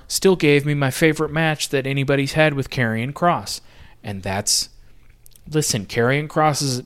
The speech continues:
was an interesting character at points, but in the ring, not necessarily his strongest suit. And Santos Escobar had a delightful match with Karrion Kross that put Karrion Kross over,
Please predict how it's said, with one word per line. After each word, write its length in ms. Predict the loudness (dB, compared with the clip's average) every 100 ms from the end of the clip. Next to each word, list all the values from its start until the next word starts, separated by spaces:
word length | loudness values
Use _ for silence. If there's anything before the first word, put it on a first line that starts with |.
| 0
was 240 | 2 2
an 100 | 2
interesting 460 | 2 2 0 0 4
character 480 | 8 8 6 2 0
at 100 | 0
points, 320 | -2 -2 -4
but 300 | -2 -2 -6 -2
in 220 | 2 4 4
the 80 |
ring, 420 | 4 4 4 0 -6 -10
not 300 | -6 -4 -4
necessarily 1080 | -4 -2 -2 -2 -2 0 0 0 -2 -2 -4 -14 -20 -12
his 200 | -4 -2
strongest 580 | 0 0 0 0 -2 0
suit. 420 | 0 0 -4 -8 -16 _ -20 -20 -12
And 180 | -8 -4
Santos 520 | 0 0 0 -2 -2
Escobar 640 | -2 -4 -4 0 0 0 -4 -16 -20 -20 -20 -20 -20 -20 -18 -4
had 180 | 0 2
a 60 | 2
delightful 840 | 0 -2 -2 -4 -4 -4 -2 0
match 340 | 0 0 -2
with 100 | -8
Karrion 440 | -4 -2 -2 -4 -8
Kross 460 | -8 -8 -6 -6 -6 -16 -20 -8
that 200 | -6 -2
put 240 | 2 2 2
Karrion 340 | -2 -2 -2
Kross 380 | 0 2 2 0
over, 420 | 4 6 8 6